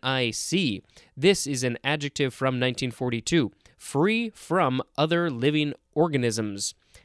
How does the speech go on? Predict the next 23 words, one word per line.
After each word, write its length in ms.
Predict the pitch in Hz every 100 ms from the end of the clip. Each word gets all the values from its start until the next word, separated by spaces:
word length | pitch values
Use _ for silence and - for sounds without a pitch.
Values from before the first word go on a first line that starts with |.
| _ -
Uh, 240 | 120 113 -
and 260 | 131 135 -
axenically 840 | 139 120 117 208 170 - 117 135 -
is 260 | 131 123
an 140 | 131 123
adverb. 500 | 135 165 123 104 98 - _ _ _ -
This 420 | 123 240 190 -
is 260 | 170 175 147
from 460 | - 156 151 143 135 _
A 400 | 139 156 180 208 - -
plus 920 | - 143 139 123 120 123 147 160 - -
the 220 | 135 135
Greek 420 | 127 123 190 214
word 300 | 151 151 135 -
xenos, 720 | 113 110 156 156 120 208 - - _ _ _ _
X 360 | 143 160 - -
E 240 | 139 131 123 _ _
N 260 | 131 123 120 117
O 180 | 107 -
S, 360 | 165 190 - - - _
which 240 | - 156 -
means 360 | 165 160 151 -
strange. 1120 | - - - 110 135 156 113 98 95 - -